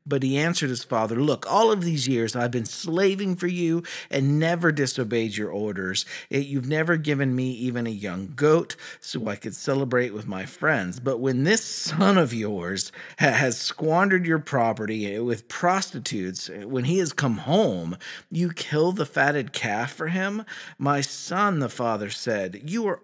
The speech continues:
always with me and everything I have is yours.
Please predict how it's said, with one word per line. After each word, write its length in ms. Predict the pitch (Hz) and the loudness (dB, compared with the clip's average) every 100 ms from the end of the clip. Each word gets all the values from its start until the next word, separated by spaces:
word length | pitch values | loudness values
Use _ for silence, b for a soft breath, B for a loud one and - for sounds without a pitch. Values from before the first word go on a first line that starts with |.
| - | -2
always 480 | 185 202 180 135 123 | 2 4 6 4 2
with 240 | 120 - | -4 -2
me 160 | 131 120 | -4 -4
and 100 | 123 - | -6 -4
everything 600 | 214 226 214 190 208 190 | -2 0 0 0 -2 0
I 140 | 165 | 0
have 340 | 156 135 135 123 | 2 0 0 -2
is 180 | 104 | -2
yours. 460 | 104 101 87 92 | -2 -4 -4 -6